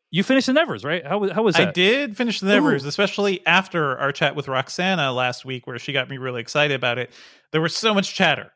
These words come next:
Speaker 2: about the final episode. Like, that is it. That's the sort of thing that really gets me to, to complete a series I've been kind of, like, hesitant on. So I mainlined four episodes of The Nevers,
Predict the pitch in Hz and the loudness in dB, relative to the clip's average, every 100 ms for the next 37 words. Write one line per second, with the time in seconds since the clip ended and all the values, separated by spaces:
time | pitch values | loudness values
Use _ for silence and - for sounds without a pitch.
0 | _ 139 147 143 151 135 135 - 139 135 | _ -2 -2 0 -2 -2 -2 -4 -4 -4
1 | 127 135 127 185 233 175 165 123 165 185 | -2 -4 2 2 2 0 0 0 0 0
2 | 190 214 160 156 156 156 123 131 131 135 | 0 0 2 2 0 0 -2 -2 -2 -2
3 | - 151 139 139 127 123 - 135 - 131 | -2 -6 -4 -6 -4 -6 -8 -10 -8 -10
4 | - 147 190 - 160 180 175 180 170 147 | -4 -4 -4 -4 -2 0 0 0 2 0
5 | 139 135 - 143 131 127 - 131 139 165 | 0 -6 -4 -4 -4 -6 -4 -6 -4 -2
6 | 160 160 175 - - - 180 185 190 185 | 0 0 -2 -10 -20 -2 2 4 4 2
7 | 147 170 202 190 170 165 156 - 180 165 | 0 2 4 4 4 4 0 0 2 2
8 | 156 151 139 139 131 135 127 131 120 117 | 0 0 0 0 -4 -2 -2 -2 -4 -4
9 | 117 | -8